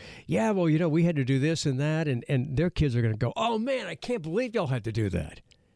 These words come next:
You mean, wait, you had to sit around and wait for your, your phone or your computer to ch-, wait, you had to wait for it to charge? Oh, yeah, we had to sit around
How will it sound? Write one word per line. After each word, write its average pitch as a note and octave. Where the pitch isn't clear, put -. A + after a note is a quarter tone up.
You F#3+
mean, A3
wait, F#3+
you E3
had F#3
to D#3+
sit F3+
around F#3
and C#3
wait D3+
for F3+
your, C3
your C#3
phone D#3+
or D#3+
your B2+
computer C#3+
to -
ch-, -
wait, G3
you E3
had D3
to B2+
wait B2+
for G3+
it -
to D#3
charge? D#3
Oh, D3
yeah, F#3+
we D#3
had E3+
to D3
sit -
around E3+